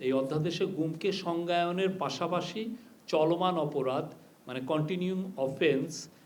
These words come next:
হিসেবে বিবেচনা করে মৃত্যুদণ্ড সহ কঠোর শাস্তির বিধান রাখা হয়েছে।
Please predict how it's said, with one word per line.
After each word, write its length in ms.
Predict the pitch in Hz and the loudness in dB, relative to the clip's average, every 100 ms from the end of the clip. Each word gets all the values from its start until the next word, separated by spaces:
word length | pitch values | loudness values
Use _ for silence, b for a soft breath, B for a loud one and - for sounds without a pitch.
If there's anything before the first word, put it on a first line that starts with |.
| B | B
হিসেবে 380 | 147 151 180 190 | -4 0 2 2
বিবেচনা 640 | - 156 160 165 196 190 185 | 2 0 2 2 2 0 0
করে 440 | - 180 185 202 202 | 0 2 2 0 -2
মৃত্যুদণ্ড 1160 | 139 156 165 - 220 214 202 180 180 180 185 185 | -6 -6 -8 -10 -4 2 4 4 4 0 2 2
সহ 580 | - 180 151 160 202 - - B B B B - - | 2 2 2 4 4 4 -2 B B B B -8 4
কঠোর 400 | 160 160 202 196 | 4 4 2 0
শাস্তির 480 | - 170 - 202 | 0 -2 -2 -4
বিধান 340 | 156 147 147 165 | 0 0 2 2
রাখা 260 | 139 131 | 0 -2
হয়েছে। 480 | 120 104 101 - 90 | -2 -2 -4 -8 -14